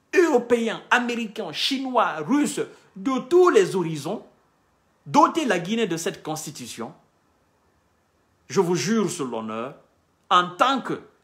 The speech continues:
l'homme guinéen ne s'adapte pas, en tant que l'homme guinéen ne fait pas en sorte de devenir un homme constitutionnel, un homme de loi,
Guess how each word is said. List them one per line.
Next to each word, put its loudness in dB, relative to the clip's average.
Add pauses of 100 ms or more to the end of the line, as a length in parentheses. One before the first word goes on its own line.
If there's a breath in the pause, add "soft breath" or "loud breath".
l'homme 2
guinéen -8 (720)
ne 4
s'adapte -4
pas, -10 (160 loud breath)
en 4
tant 2
que 2
l'homme 4
guinéen -6 (240 loud breath)
ne 0
fait -6
pas -2
en -2
sorte -6 (340 soft breath)
de 0
devenir 2
un 0
homme -4
constitutionnel, -2
un -2
homme -2
de -6
loi, -2